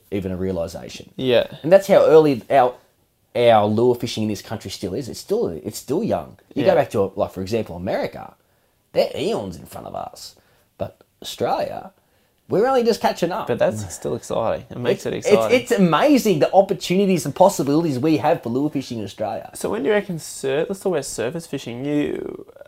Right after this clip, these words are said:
Speaker 2: so you, you catch 'em on hard bodies, you work them out, and then was surface straight after, or that was a long way after? And why did it ha-, was it bass, and then someone decided to throw one of those, uh,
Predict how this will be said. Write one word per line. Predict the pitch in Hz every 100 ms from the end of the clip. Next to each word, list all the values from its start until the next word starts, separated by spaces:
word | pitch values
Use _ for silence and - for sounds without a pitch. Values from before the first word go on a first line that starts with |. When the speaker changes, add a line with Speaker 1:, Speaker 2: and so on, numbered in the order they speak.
| - _ - -
Speaker 2:
so | -
you, | 147 139 127 127
you | 135
catch | - 135 -
'em |
on | 123
hard | 120 113
bodies, | 117 113
you | 117
work | 120 117
them | - 117
out, | 117 120 -
and | 117
then | 120 120 113 -
was | - 120
surface | 135 127 120
straight | - 113 117
after, | 113 143 156
or |
that | 120
was | 123
a |
long | 110 104 117
way | 123
after? | 104 95 - - - - - - -
And | 123 123
why | 123 131
did | 123
it | 135
ha-, | 143 -
was | 123
it | 123 -
bass, | 101 175 -
and | 117
then | 117
someone | 120 120
decided | 113 117 110 113
to |
throw | - 113
one | 110
of | 113
those, | 110 107 107 - - - _ _ -
uh, | 50 50